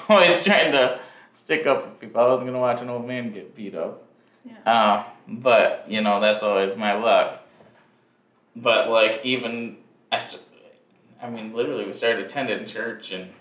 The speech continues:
Speaker 1: I swear my luck has changed. And I don't know, that's not a coincidence, it just seems to be that way. And, uh, I don't know.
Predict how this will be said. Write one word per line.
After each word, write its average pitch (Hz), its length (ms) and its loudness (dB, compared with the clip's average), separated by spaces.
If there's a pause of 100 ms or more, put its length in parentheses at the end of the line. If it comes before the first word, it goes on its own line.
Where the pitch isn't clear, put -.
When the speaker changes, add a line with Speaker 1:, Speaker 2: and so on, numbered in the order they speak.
(1300)
Speaker 1:
I 107 100 -20
swear 107 380 -6
my 92 160 -8
luck 101 200 -8
has 98 140 -14
changed. 117 440 -10 (280)
And 104 420 -8 (200)
I 107 120 0
don't 117 320 -6
know, 117 280 -4
that's 123 200 -2
not 110 220 -4
a - 40 -12
coincidence, 110 680 -8
it - 80 -20
just 107 180 -20
seems 113 280 -16
to - 80 -20
be 123 160 -12
that 117 240 -4
way. 131 160 -6 (1120)
And, 117 300 -2
uh, 104 360 2 (800)
I - 40 -18
don't 92 180 -16
know. - 100 -20